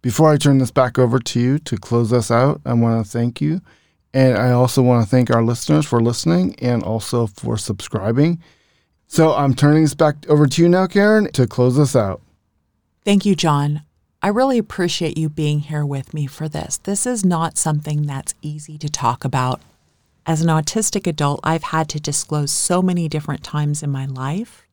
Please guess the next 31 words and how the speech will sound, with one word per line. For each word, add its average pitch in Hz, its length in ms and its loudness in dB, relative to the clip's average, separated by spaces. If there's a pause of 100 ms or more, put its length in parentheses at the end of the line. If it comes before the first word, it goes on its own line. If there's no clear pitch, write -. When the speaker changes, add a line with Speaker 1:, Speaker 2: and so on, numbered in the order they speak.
(460)
Speaker 2:
I 175 140 -2
just 170 260 -4
feel 208 380 -2
for - 160 -6
our 156 160 -2
listeners 156 560 -4
out - 240 -6
there 151 160 -4
because 151 480 -10
it's 156 220 -6
such - 500 -6 (160)
a 165 80 -2
vulnerable 147 800 0 (240)
thing 131 400 -8
to - 100 -10
go 131 180 -4
through. - 400 -12 (680)
Disclosure 247 480 0
of 233 100 0
your 202 120 2
autism 160 480 0
diagnosis 143 680 -4
and 127 140 -6
how 156 240 -6
much 151 380 -2
to 196 100 -6
disclose 202 580 -2
is 165 140 -4
a 147 60 -4
personal 143 500 -4
decision. 139 680 -6